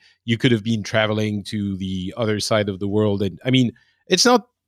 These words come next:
necessarily bad, but at least here it does give you a little bit of a sense of, "Oh, well, you know, that zone is a little bit more dangerous. I can't really go there before I'm, I've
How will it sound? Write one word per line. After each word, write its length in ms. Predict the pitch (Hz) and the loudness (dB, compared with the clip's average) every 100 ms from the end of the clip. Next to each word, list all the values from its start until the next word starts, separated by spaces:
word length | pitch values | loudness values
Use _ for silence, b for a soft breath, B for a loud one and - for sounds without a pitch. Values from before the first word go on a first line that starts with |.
| _ | _
necessarily 540 | 151 143 - 139 127 117 | -2 0 2 2 2 0
bad, 420 | 90 104 139 175 | -2 2 2 2
but 140 | 139 | 2
at 140 | 127 123 | 0 0
least 240 | 156 151 | -2 -2
here 200 | - 147 | 0 2
it 180 | 131 101 | 2 2
does 240 | 127 131 113 | 2 2 2
give 180 | 123 | -2
you 180 | 110 113 | 0 -2
a 40 | 104 | 2
little 200 | 123 123 | 2 2
bit 120 | 123 | 0
of 80 | 110 | 0
a 80 | 107 | -2
sense 360 | - 107 104 | -2 -4 -2
of, 220 | 107 101 90 b b | 0 0 -4 b b
"Oh, 220 | - 190 151 | 4 6 6
well, 500 | 117 127 117 107 - - | 4 2 2 0 -4 -2
you 100 | 131 | 0
know, 160 | 113 | 0
that 240 | 95 110 107 | -2 -4 -4
zone 260 | 117 127 | -2 -2
is 100 | 123 | -2
a 60 | 117 | 0
little 180 | 135 143 | 0 0
bit 160 | 151 | -2
more 160 | 147 160 | -2 -2
dangerous. 540 | 151 190 120 107 85 | 0 0 0 -4 -4
I 120 | 101 104 | -8 -6
can't 240 | 123 113 | -8 -8
really 160 | 113 113 | -10 -6
go 220 | 127 170 | 0 2
there 300 | 135 107 95 _ _ _ - | 2 0 -4 _ _ _ 0
before 720 | 113 - 120 110 107 101 - | 0 2 2 6 6 4 2
I'm, 460 | 110 104 98 98 85 | 0 0 0 -4 -8
I've 220 | 117 101 | -8 -8